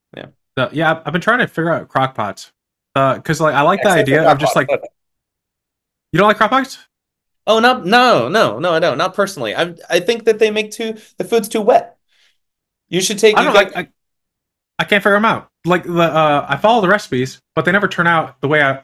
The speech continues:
Speaker 2: I can if I just spend thirty minutes making the thing. But
Speaker 1: Yep.
Speaker 2: I like the idea of just, like, oh, I, you know, I have, like, fifteen minute break. I have to stand up or else I get carpal tunnel or something, and I, I can make food. And I walk away for eight hours and it's done.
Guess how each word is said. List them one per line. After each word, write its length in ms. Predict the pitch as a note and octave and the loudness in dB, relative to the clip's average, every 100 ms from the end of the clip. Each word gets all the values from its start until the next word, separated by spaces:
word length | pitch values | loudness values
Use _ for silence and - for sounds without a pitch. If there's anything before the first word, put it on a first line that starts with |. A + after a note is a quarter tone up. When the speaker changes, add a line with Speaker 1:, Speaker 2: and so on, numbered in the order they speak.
| - | -6
Speaker 2:
I 120 | B2 | -4
can 160 | C3 D3 | -2 -2
if 100 | C#3 | 0
I 60 | C#3 | -2
just 140 | B2+ | -2
spend 260 | - C3 C3+ | -4 -2 0
thirty 180 | C3+ | 0
minutes 240 | B2+ A#2+ - | 0 -4 -4
making 220 | B2 D3+ | -8 -6
the 80 | D#3 | -4
thing. 340 | F3+ F#3+ G3 _ _ _ - | -2 -4 -6 _ _ _ 0
But 80 | D3+ | 2
Speaker 1:
Yep. 100 | D3 | 2
Speaker 2:
I 20 | |
like 200 | F3+ - | 0 0
the 80 | - | 0
idea 260 | C#3 F#3+ | 2 2
of 80 | D#3+ | 0
just, 200 | C#3+ - | 0 -2
like, 280 | C#3+ A#2+ - _ _ _ _ _ _ | 0 -2 -4 _ _ _ _ _ _
oh, 80 | D#4 | 0
I, 260 | C#4+ B2+ B2+ | 2 0 -2
you 100 | D3 | -2
know, 60 | C#3 | 0
I 60 | |
have, 120 | C3+ C3 | 2 0
like, 200 | A#2+ - _ | -2 -6 _
fifteen 220 | C#3+ C#3 | -6 -2
minute 120 | C3+ B2+ | -2 2
break. 240 | D#3 F#3+ | 0 0
I 60 | C3 | -2
have 80 | B2+ | -2
to 60 | |
stand 320 | C3 D3 C3 C#3 | -4 -2 0 0
up 120 | C#3+ | 0
or 60 | C3 | -4
else 120 | B2 | -4
I 60 | |
get 80 | C3+ | -4
carpal 240 | - C#3 C3 | -4 -4 -2
tunnel 220 | D3+ F#3+ | -2 -2
or 40 | F#3 | -4
something, 300 | G3 A3+ D3 | -6 -8 -8
and 100 | A#2+ | -4
I, 180 | B2 A#2+ | -4 -6
I 60 | A#2 | -8
can 120 | C3 | -4
make 140 | C#3 | -4
food. 240 | - A3 - | -2 -6 -6
And 100 | - | -4
I 60 | B2+ | -2
walk 220 | B2 C3+ | 0 0
away 180 | D3 D3 | 2 0
for 120 | D3 D3+ | 2 0
eight 80 | |
hours 220 | D3 E3 E3+ | 2 0 -2
and 60 | |
it's 60 | E3 | -4
done. 220 | E3+ G#2+ | -6 -6